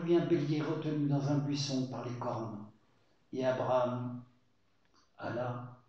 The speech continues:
prendre le bélier et l'offrit en holocauste à la place de son fils. Abraham donna à celui le nom de Yahvé Jireh. C'est pourquoi l'on dit aujourd'hui à la montagne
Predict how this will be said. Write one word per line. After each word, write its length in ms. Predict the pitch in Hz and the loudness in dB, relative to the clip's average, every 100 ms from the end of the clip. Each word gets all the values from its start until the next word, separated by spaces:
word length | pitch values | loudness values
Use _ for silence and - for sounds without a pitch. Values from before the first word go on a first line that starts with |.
| _ _ _ _ - | _ _ _ _ -8
prendre 360 | - 160 143 | -2 0 2
le 80 | 143 | 0
bélier 280 | 139 127 143 | 0 2 2
et 80 | 131 | 2
l'offrit 360 | 127 - 139 | 0 -2 -2
en 120 | 131 | -2
holocauste 520 | 135 131 - 127 - - | 0 -2 -4 -6 -6 -6
à 40 | |
la 120 | 120 117 | -6 -4
place 260 | 123 123 | -4 -4
de 60 | 127 | -6
son 200 | - 135 | -6 -10
fils. 640 | - 131 - - - - _ _ _ _ - | -10 -8 -6 -8 -12 -20 _ _ _ _ -8
Abraham 680 | 120 123 120 147 147 131 | -4 -2 0 2 2 0
donna 360 | 127 135 143 139 | 0 0 0 0
à 40 | |
celui 360 | - 151 135 139 | 0 -2 -2 0
le 100 | 131 | 0
nom 200 | 131 135 | 0 0
de 120 | 127 123 123 - | -2 -2 -6 -10
Yahvé 340 | - 120 120 120 | -6 -4 -4 -4
Jireh. 380 | 113 113 120 117 | -6 -6 -6 -6
C'est 300 | - 139 - | -6 -8 -10
pourquoi 360 | 131 - 127 | -12 -6 -2
l'on 220 | 127 139 | 0 0
dit 180 | 143 147 | 0 0
aujourd'hui 520 | 139 120 - 131 135 | 0 0 -4 -6 -4
à 40 | 123 | -2
la 120 | 135 | 0
montagne 560 | 147 143 143 127 131 | 0 0 0 -2 -2